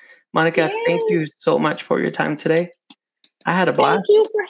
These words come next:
Speaker 2: having me. I had a blast too, always when I talk to you.
Speaker 1: Where can
Speaker 2: Congratulations.
Speaker 1: Thank you. Where can listeners find you,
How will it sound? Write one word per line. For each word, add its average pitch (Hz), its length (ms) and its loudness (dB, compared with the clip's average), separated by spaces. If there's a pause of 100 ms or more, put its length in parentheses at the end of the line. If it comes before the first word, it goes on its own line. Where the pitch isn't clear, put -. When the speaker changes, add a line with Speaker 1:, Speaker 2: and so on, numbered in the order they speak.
(100)
Speaker 2:
having 415 340 -4
me. 403 140 2
I 277 60 0
had 294 160 0
a 330 80 2
blast 294 440 2
too, 277 320 2
always 208 680 2
when 185 160 -6
I 165 80 -4
talk 165 180 0
to 175 80 -2
you. 175 100 0
Speaker 1:
Where 214 400 2 (120)
can 190 160 0
Speaker 2:
Congratulations. 220 920 -2 (840)
Speaker 1:
Thank - 260 -6
you. 220 320 -4 (220)
Where 190 180 2
can 143 640 -4 (460)
listeners 143 760 -2 (380)
find 170 400 -2
you, 262 340 -4